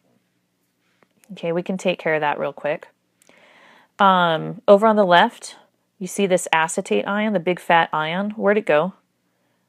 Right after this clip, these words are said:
Here it is. On the left, you only have one, but on the right, or I'm sorry, on the left you have two, and on the right you only have one.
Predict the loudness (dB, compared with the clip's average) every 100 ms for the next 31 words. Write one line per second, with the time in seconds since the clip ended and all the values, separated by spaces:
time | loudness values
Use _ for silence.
0 | _ _ -8 -4 -6 -8 -18 _ _ _
1 | _ _ _ _ _ _ 0 2 4 6
2 | 4 2 -2 0 0 0 2 0 0 0
3 | 0 0 -2 -2 -4 _ _ _ _ _
4 | 0 2 2 2 4 4 2 2 0 0
5 | -2 -2 0 -4 -4 -4 -4 -4 -4 -4
6 | -4 -6 -8